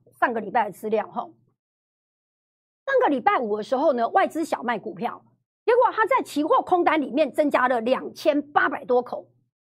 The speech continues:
我再重新说一次，然后多单减少。它小，礼拜五的时候，礼拜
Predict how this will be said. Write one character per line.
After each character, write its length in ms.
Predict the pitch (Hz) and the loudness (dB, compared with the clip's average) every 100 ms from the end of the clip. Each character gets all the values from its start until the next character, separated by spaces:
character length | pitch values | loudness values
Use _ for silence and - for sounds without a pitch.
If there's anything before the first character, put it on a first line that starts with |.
| _ _ _ _ _ _ - | _ _ _ _ _ _ 0
我 100 | 254 | 4
再 140 | 392 | 4
重 200 | - 262 | 2 -2
新 160 | 302 294 | 0 0
说 220 | 302 285 | 2 2
一 60 | |
次， 200 | 240 262 - | 0 -8 -2
然 100 | 254 | 0
后 100 | 330 | 2
多 200 | 294 269 | 2 0
单 160 | 247 | 0
减 180 | 247 196 | -4 -8
少。 160 | - - - _ _ _ _ _ | -10 -14 -20 _ _ _ _ _
它 120 | 427 480 | -6 -6
小， 420 | - - - - | -6 0 0 0
礼 120 | 277 269 | -2 2
拜 180 | 403 302 | 2 2
五 120 | 196 | -2
的 120 | 214 | -8
时 180 | - 185 | -8 -4
候， 240 | 240 - _ - | -4 -4 _ -12
礼 180 | - 330 | 0 0
拜 160 | - | 4